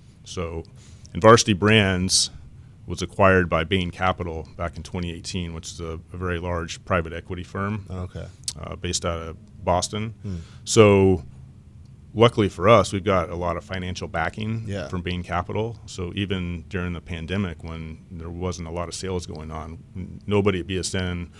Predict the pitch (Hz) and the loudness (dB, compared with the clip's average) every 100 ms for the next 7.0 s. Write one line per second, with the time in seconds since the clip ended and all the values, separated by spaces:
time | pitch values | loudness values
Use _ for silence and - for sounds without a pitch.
0 | - - 110 104 98 - 87 95 92 80 | -20 2 8 8 8 4 -2 0 0 0
1 | 92 87 82 95 95 87 85 85 82 87 | 0 0 -4 -4 -2 -2 -4 -6 -6 -8
2 | 78 78 - - - - 107 92 82 - | -8 -10 -16 -20 -18 -6 -4 -4 -8 -8
3 | 87 90 85 78 92 85 80 - - 87 | 0 2 2 0 0 -2 -8 -10 -8 -8
4 | 87 87 90 85 85 82 85 82 - - | -6 -4 -4 -4 -6 -6 -6 -8 -10 -12
5 | 90 85 87 90 90 82 - 85 80 90 | -12 -6 -4 -4 -6 -12 -12 -12 -8 -2
6 | 90 85 82 87 - - 90 - - 80 | -2 -2 -10 -12 -16 -8 -6 -6 -12 -6